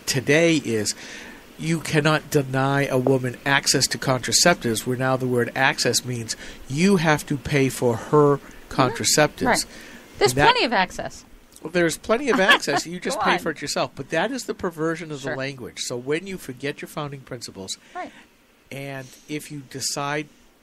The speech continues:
Speaker 1: to deliberately change the language to fit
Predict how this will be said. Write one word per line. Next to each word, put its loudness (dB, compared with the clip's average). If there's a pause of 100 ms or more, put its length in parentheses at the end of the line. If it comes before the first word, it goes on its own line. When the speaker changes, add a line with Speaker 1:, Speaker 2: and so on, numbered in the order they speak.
(140)
Speaker 1:
to -10 (120)
deliberately -10
change -10
the 0
language -2
to -4
fit 2